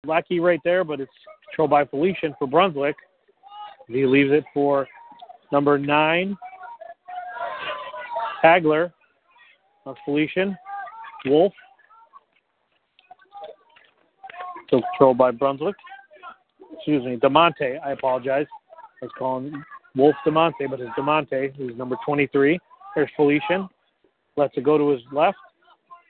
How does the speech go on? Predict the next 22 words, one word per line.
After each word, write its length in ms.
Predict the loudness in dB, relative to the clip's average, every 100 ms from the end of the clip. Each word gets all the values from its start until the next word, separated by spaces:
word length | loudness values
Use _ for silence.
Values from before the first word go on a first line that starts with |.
| _
Here 120 | -4 -4
in 60 | -4
the 60 |
near 240 | 0 0 0
side. 340 | 0 4 4 2 -8 _ _ _ _ _ _ _ _
Felician 460 | 0 0 0 -2 -2 -4
sends 220 | -4 -2
it 100 | -4
back 280 | 2 2 2 -4 _ _ _ _ _ -20 _ -20 -20 _ _ 2
to 120 | 4
number 240 | 6 4
twenty-four. 800 | 2 0 -2 -2 2 4 6 4 -2 -18 _ _ -20 -20 _ _ _ _ _ _ _ _ _ _ _ _ _ _ _ -20 _ _ _ _ _ _ _ _ -20 -20 -20 -6
Aaron 200 | 0 2
Ogrzali. 840 | 4 4 2 2 2 4 2 -4 -12 -20 -20 _ _ _ _ _ -20 -20 -20 -20 _ _ _ -12
Now 240 | -6 -6 -8 -2
taking 300 | -2 -2 -2
back 240 | 0 0
possession 520 | -4 -2 -2 -2 -6 -8 _
to 100 | -2
Medina. 480 | -2 2 4 4 2
Now 160 | 0 -4
it's 100 | -8